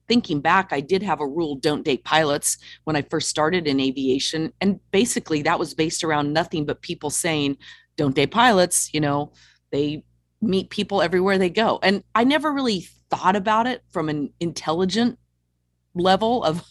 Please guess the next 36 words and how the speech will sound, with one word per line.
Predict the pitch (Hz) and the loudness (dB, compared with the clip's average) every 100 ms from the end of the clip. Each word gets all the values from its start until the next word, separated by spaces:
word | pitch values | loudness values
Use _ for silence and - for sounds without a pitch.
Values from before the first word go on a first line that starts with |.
| - | -14
<laughs> | 190 - - - | -12 -14 -12 0
whether | 196 190 | 4 4
or | |
not | 175 170 - | 4 2 2
that | 151 | 0
would | 170 | 0
be | 165 156 | -4 -8
true | - 160 | -6 -2
or | 170 | 0
not. | 165 180 | 0 0
I | |
just | 147 156 - | -2 -4 -2
kinda | 160 - | 0 0
had | - 131 139 139 - - _ _ - | -2 0 0 0 -6 -20 _ _ -2
that, | 143 131 - - - - - _ | 2 2 0 -12 -14 -20 -20 _
uh, | 151 147 143 139 - | 0 2 2 -2 0
thought | 165 143 - | 4 4 2
process. | - 147 - - - - _ _ - | -6 -4 -6 -6 -10 -12 _ _ -8
And | 165 | -4
then, | 156 | -4
of | 160 | -6
course, | - 147 156 - - | -4 -4 -2 -6 -8
I | 147 139 135 139 143 _ _ _ _ _ - | -6 -4 -2 -4 -6 _ _ _ _ _ -6
met | 160 202 - | 0 0 0
my | 151 139 | 0 0
husband | 139 143 139 - 196 214 | -2 -6 -6 -4 -4 -4
on | 147 | -4
my | 143 | -4
very | 135 160 165 | -2 -2 -2
first | 175 165 - | -2 -6 -6
day | 165 151 | -2 -2
on | 151 147 | -2 -6
the | - | -6
airline | 170 170 147 143 | -4 -2 -2 -4
job. | 135 139 147 190 240 - - - _ _ - | -4 -2 0 0 -4 -16 -20 -20 _ _ -20
He, | - | -16